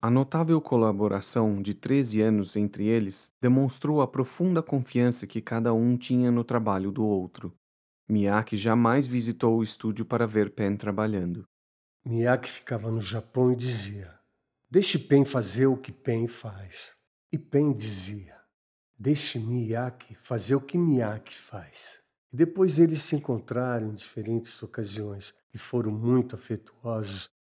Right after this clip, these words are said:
Speaker 2: e tinham muito o que dizer um pro outro, mas não tanto sobre trabalho, mas sobre filosofia e outras artes. E assim foi a relação deles. O respeito mútuo era realmente impressionante.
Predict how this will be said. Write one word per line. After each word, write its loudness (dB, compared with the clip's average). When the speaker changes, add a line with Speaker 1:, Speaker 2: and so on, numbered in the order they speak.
Speaker 2:
e -6
tinham -4
muito 0
o -6
que -8
dizer -2
um -2
pro -10
outro, -10
mas -4
não 2
tanto 0
sobre -6
trabalho, -4
mas 0
sobre -8
filosofia 0
e 4
outras -4
artes. -6
E -2
assim -2
foi 2
a 4
relação -2
deles. -4
O -18
respeito -4
mútuo -4
era -2
realmente 0
impressionante. -12